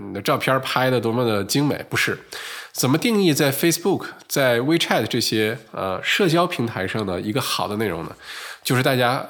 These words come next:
自愿的愿意去转发和分享的内容啊。呃，任何好的内容，如-，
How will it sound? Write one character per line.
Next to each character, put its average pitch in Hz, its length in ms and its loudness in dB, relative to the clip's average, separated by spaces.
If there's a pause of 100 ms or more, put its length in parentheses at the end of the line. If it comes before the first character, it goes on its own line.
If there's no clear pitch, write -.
自 175 200 4
愿 175 160 4
的 117 80 2
愿 147 120 2
意 127 60 4
去 120 140 0
转 92 240 -2
发 110 160 -2
和 120 80 -2
分 147 240 0
享 117 160 -2
的 92 160 -8
内 - 40 -6
容 - 120 -10 (320)
啊。 - 120 -10 (500)
呃， 107 280 0
任 233 140 4
何 - 120 0
好 104 240 2
的 92 80 -2
内 110 140 2
容， 92 320 -2 (180)
如-， 151 220 2